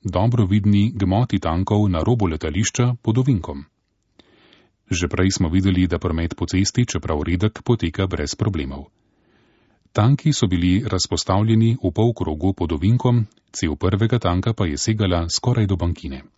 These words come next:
Nič kaj prijeten občutek, ko gledaš v cev topa tanka. Tanki so tam ostali še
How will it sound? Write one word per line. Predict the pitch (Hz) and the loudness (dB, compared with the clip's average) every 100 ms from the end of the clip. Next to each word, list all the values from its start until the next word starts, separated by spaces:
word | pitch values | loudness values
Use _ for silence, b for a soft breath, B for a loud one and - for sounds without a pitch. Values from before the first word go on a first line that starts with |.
| _ _ _ _ _ _ _ b b b b b b - | _ _ _ _ _ _ _ b b b b b b 0
Nič | 110 - | 0 0
kaj | 87 76 | -2 -4
prijeten | - 76 76 78 | -4 -4 -4 -6
občutek, | 73 107 - 85 - | -2 -2 -2 -4 -4
ko | 90 | -4
gledaš | 80 85 85 - - 90 | 0 0 0 -2 -4 -4
v | 82 | -4
cev | - 85 73 | -2 -2 -2
topa | 76 69 80 | -6 -6 -4
tanka. | 78 71 - 80 _ _ _ _ _ _ _ _ _ _ | -4 -6 -8 -12 _ _ _ _ _ _ _ _ _ _
Tanki | - 78 80 131 147 | -2 -2 0 2 2
so | - | 2
tam | 107 107 | 0 2
ostali | 110 87 78 80 | 2 0 -2 -2
še | - 82 80 | -2 -2 -4